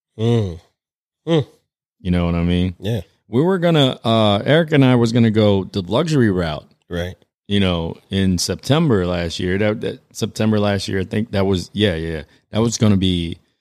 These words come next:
Speaker 2: you know, lender on the West Coast is ready to get it going. You know what I mean? Like, four luxury, I mean, four exotics right away. But it's like, now we're targeting, right? We're, we're, we're targeting a higher tax bracket.
Speaker 1: Right.
Speaker 2: You know,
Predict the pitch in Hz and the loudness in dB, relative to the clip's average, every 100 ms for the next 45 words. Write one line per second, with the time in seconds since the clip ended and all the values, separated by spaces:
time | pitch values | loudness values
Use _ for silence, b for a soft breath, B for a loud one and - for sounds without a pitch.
0 | _ _ _ _ - 101 98 95 92 98 | _ _ _ _ -10 -2 0 0 0 2
1 | 95 92 87 95 95 - 101 101 - 82 | 2 0 -2 -4 -4 -2 0 0 -2 -6
2 | 95 90 87 92 90 90 95 104 104 101 | -4 -4 -4 -4 -4 -2 2 4 4 4
3 | 95 87 90 90 92 90 92 92 90 80 | 2 0 0 -2 -2 -2 0 0 -2 -6
4 | - - 104 92 98 98 - 90 90 85 | -6 0 0 0 -4 -4 -6 -2 -2 -2
5 | 101 98 87 92 98 101 - - 92 92 | -4 -4 0 2 4 0 -4 -8 -4 -2
6 | 92 92 98 98 - b b b 98 98 | -2 0 0 0 -6 b b b -4 -2
7 | 104 92 - b b _ 95 101 127 131 | -2 -4 -6 b b _ -4 0 2 2
8 | 110 107 101 92 90 85 82 80 101 85 | 2 2 2 0 0 0 -2 -4 -8 -4
9 | 90 - _ _ _ _ _ _ _ _ | -2 -4 _ _ _ _ _ _ _ _
10 | - - 104 - - 101 101 98 101 104 | -16 -4 -2 -2 -8 -8 -4 -2 0 0
11 | 98 95 92 92 90 80 98 101 95 85 | 0 0 0 -2 -4 -6 0 2 2 -2
12 | 76 _ _ - 139 120 104 90 82 - | -10 _ _ 0 0 0 -4 -4 -6 -14
13 | _ - 98 80 - _ _ 92 87 78 | _ 0 0 0 -8 _ _ -6 -6 -6